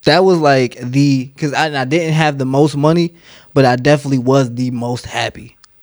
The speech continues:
Like, really just with the homies and really just making music, being creative. I had a real job, but I could still do whatever, and it was just like, I don't know. It was just different.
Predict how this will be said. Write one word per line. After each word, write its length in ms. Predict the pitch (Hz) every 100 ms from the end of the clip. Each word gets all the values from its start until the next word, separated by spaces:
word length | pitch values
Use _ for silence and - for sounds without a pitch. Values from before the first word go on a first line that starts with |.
| -
Like, 200 | 117 117
really 300 | 120 147 147
just 200 | 135 123
with 160 | 131 139
the 80 | 135
homies 440 | 135 131 131 123
and 280 | 107 120 120
really 240 | 135 135
just 420 | 127 127 120 - - _ _ _ _ _ _ _ _ -
making 360 | 123 151 190 165
music, 460 | 156 151 147 147
being 240 | 123 139 135
creative. 840 | - 139 147 151 147 151 139 - - _ _ _ _
I 60 | 120
had 260 | 127 139 143
a 60 |
real 300 | 135 147 147
job, 560 | 139 139 135 135 131 120
but 440 | 113 110 90 - _ -
I 120 | 117
could 160 | 120 117
still 240 | 139 123
do 180 | 123 131
whatever, 480 | 127 127 120 120 117
and 100 | 120
it 60 |
was 160 | 123 120
just 240 | 117 110
like, 380 | 110 107 98 - _ _ _ _ _ _ _ _ _ _ _ - - _ _
I 100 | 147
don't 140 | 143 127
know. 140 | 131 - _ _ _ _ _
It 60 | 165
was 120 | 151
just 100 | 117
different. 320 | 117 113 113